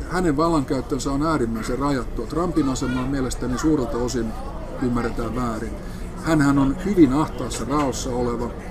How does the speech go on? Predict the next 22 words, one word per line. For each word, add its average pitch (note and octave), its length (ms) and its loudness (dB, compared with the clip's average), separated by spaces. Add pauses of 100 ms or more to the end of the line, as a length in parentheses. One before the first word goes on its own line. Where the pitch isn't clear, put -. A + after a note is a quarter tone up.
(220)
erittäin D3 420 4 (100)
kiistanalainen A#2+ 540 0
presidentti, B2+ 680 0 (500)
jonka C#3+ 220 2
vallankäyttöä B2+ 640 0 (100)
ahdistaa A#2 400 -4 (260)
kongressi D3+ 600 4 (640)
hyvin D3 200 6
systemaattisesti B2 1040 0
ja C3+ 80 0
julkisuus A#2+ 580 2
toisaalta. - 580 -4 (440)
Hän E3+ 160 4
taistelee D#3 440 4
omasta D#3+ 440 2
asemastaan C#3 720 2 (920)
oikeuslaitoksen A#2+ 840 6
kanssa A2 420 -4 (200)
ja D#3+ 140 8 (500)
poliittisen B2+ 500 2
järjestelmän A2+ 520 -2
kanssa. A2+ 340 -4